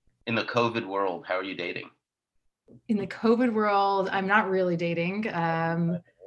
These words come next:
Speaker 2: I don't have much time for it. I've gone on a few that was, like, in the beginning, um, not in the beginning, but in still were, like, people were far more restrictive.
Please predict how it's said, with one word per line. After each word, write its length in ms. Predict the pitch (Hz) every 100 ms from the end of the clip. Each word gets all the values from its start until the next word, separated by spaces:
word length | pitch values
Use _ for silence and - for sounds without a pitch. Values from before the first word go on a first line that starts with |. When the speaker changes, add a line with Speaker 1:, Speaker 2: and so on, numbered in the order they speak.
| - 190
Speaker 2:
I 100 | 175
don't 200 | 196 202
have 160 | 202
much 240 | 185 190 -
time 320 | 190 180 175
for 200 | 170 175
it. 500 | 175 214 - - - _ _ _ _ _ -
I've 580 | 190 185 175 175 170 - - _ _ _ _ _ _ -
gone 220 | 170 226
on 140 | 277
a 80 | 262
few 1160 | 175 - 208 180 196 294 339 381 381 381 392 381 - - _ - -
that 240 | 202 160
was, 200 | 185 175 - _ _ _ _ _ _ _ - _ _ _ _
like, 200 | - - -
in 80 | 180
the 60 |
beginning, 880 | 175 175 180 190 233 254 269 285 302 - - _ -
um, 220 | 185 185
not 120 | 277
in 40 | 254
the 60 |
beginning, 400 | 196 190 175 175
but 240 | 175 170 165
in 260 | 175 170
still 400 | 165 - 170 170
were, 260 | 170 156 -
like, 180 | 123 127
people 240 | 180 151
were 100 | 151
far 240 | 165 160 160
more 140 | 160
restrictive. 840 | 156 - - - 170 165 156 160